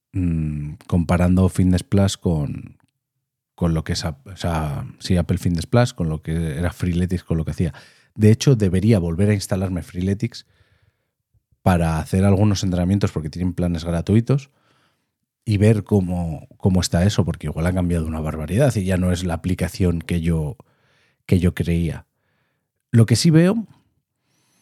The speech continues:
es que para conseguir estos resultados me tengo que esforzar más, ya te lo he dicho. Pero ya no solo en buscar el tiempo. Em,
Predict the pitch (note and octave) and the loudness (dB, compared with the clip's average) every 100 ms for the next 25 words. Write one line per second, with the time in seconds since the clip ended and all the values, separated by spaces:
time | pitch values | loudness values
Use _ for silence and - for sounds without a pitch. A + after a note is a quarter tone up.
0 | _ _ _ _ B2 - F#2 F#2 F2+ F#2+ | _ _ _ _ 2 2 2 2 2 2
1 | F#2+ G#2+ C#3+ C3+ C3 A2 A2 G#2+ A2 G2 | 2 2 2 2 2 0 0 0 0 0
2 | A#2 C3+ D3+ - A2 G#2 G#2+ G#2+ G2 - | 2 2 0 -4 0 2 4 4 2 -2
3 | F#2 - F2 E2 D#2+ F2 F2 D#3+ C#2+ - | -4 -2 -2 0 0 0 0 0 -2 -8
4 | - _ - F#2 A2+ C#3+ C3+ C3 A2+ G2+ | -16 _ 0 4 6 6 4 4 4 2
5 | F#2 - G2 E2+ D2+ D2 C#2 - _ _ | 0 0 0 -2 -4 -8 -10 -18 _ _
6 | _ _ _ _ _ _ - G2 F2+ F2 | _ _ _ _ _ _ -2 0 2 0
7 | F2 E2 | -2 -6